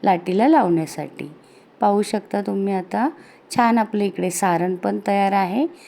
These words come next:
आणि आपण पीठ पण छान भिजलेलं आहे. त्याचे आपण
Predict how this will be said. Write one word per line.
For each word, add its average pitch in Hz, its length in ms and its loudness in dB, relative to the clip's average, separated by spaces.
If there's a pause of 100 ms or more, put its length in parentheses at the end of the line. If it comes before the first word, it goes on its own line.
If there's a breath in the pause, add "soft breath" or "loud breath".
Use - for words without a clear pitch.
(200 loud breath)
आणि 202 200 2
आपण 214 520 0 (200)
पीठ 247 280 2
पण 285 240 6
छान 285 220 6
भिजलेलं 208 500 2
आहे. 208 300 0
त्याचे 233 520 -2 (500 loud breath)
आपण 233 300 0